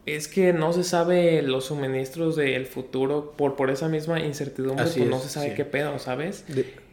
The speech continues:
Speaker 1: Creo que la incertidumbre es también una de las mayores razones de qué está pasando, inflación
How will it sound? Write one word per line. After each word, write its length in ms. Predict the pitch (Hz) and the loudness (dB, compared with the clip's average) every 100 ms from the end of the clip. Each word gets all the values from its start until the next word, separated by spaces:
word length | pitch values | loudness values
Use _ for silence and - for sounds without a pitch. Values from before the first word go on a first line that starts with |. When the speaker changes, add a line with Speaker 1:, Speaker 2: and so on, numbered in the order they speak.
| - - | -16 -2
Speaker 1:
Creo 220 | 135 147 | 4 4
que 100 | 147 | 6
la 100 | 185 | 4
incertidumbre 680 | 165 165 143 139 139 160 165 | 4 0 0 2 2 2 2
es 100 | 165 | 2
también 320 | 170 160 156 156 | 0 0 2 2
una 180 | 165 165 | 2 2
de 100 | 143 | 0
las 200 | 131 135 | -2 -4
mayores 360 | 127 135 160 | -4 -2 -2
razones 500 | 143 127 139 147 151 | -4 -6 -6 -4 -4
de 280 | 135 131 135 - - - - - | -6 -10 -12 -18 -20 -20 -8 0
qué 80 | |
está 260 | 139 143 156 | 2 2 0
pasando, 480 | 160 151 160 165 165 | 0 0 0 0 0
inflación 800 | 151 139 131 127 160 180 202 | -4 -2 -4 0 0 2 0